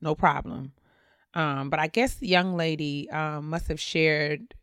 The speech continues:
I don't know if she shared it with other staff members or if my colleague, um, that reached out to me via email has shared it with other colleagues. But throughout the day at the conference, I was approached by several, um,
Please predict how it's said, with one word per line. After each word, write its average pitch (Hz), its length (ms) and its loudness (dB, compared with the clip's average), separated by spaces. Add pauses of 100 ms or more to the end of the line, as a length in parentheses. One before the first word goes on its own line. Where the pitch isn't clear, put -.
(240)
I 214 80 2
don't 233 140 2
know 160 200 0
if 156 140 -4
she - 160 -2
shared 190 320 -2
it 185 80 -4
with 196 160 -4
other 185 220 0
staff 180 400 0
members 180 440 0
or 139 220 -4
if 143 360 -4 (460)
my 135 200 -6
colleague, 147 680 4 (140)
um, 143 300 0
that 139 200 -2
reached 147 200 -6
out 156 160 2
to 160 60 -10
me 147 140 -4
via 143 340 -4
email 147 280 -2
has 147 160 -4
shared 151 180 -2
it 143 40 -2
with 143 140 -4
other 139 180 -6
colleagues. 147 480 -8
But - 180 -6
throughout 330 400 -2
the 165 80 0
day 156 320 8
at 135 100 -2
the 156 80 -10
conference, 151 540 -8
I 147 120 -6
was 147 200 -14
approached - 580 -8 (500)
by 139 200 -2
several, 196 720 2 (340)
um, 147 600 -2